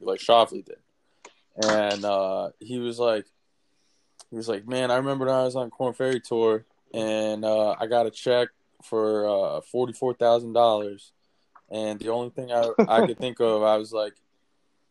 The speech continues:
Speaker 1: I was like, 'Man, I can pay my rent for, for two years.'" So, and then he was like, "So anything on the P G A Tour, uh, is, like, a huge, a huge bonus f-, for me," is what he said. He was like, "Sure, you know, y-,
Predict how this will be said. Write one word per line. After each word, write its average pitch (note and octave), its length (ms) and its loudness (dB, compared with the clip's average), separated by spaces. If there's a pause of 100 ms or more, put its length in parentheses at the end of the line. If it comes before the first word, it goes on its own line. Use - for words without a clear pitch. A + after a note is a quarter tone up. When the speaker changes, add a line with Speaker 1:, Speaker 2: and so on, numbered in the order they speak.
(160)
Speaker 1:
I - 60 -18
was A2+ 100 -4
like, A2 140 -6
'Man, B2 300 -4
I A#2 80 0
can A#2 120 -10
pay B2+ 200 -8
my B2+ 160 -2
rent B2 280 -4
for, - 140 -20 (320)
for G#2 240 -2
two D3+ 300 -2
years.'" B2+ 500 2 (540)
So, A#2 340 2
and A2+ 180 0
then A2+ 180 -2
he A#2+ 140 -4
was A2+ 160 0
like, G#2 180 0
"So - 360 2
anything D3 400 2
on C3+ 120 0
the C3 80 -2
P B2+ 280 -2
G A#2+ 80 0
A A#2+ 120 2
Tour, A2 520 4 (440)
uh, G2+ 380 4
is, G#2 220 -8
like, G#2 160 -2
a G2+ 80 -10
huge, A#2 500 -6
a G#2 100 2
huge A#2 320 -4
bonus G2+ 400 4
f-, - 180 -20 (140)
for F2+ 140 2
me," F#2 160 -8
is - 160 -12
what G2 140 6
he F2+ 60 0
said. - 260 0
He G2 100 -2
was G2+ 140 0
like, G2 120 2
"Sure, C3+ 460 6 (500)
you A#2 120 -4
know, G#2+ 420 4
y-, G#2 220 -8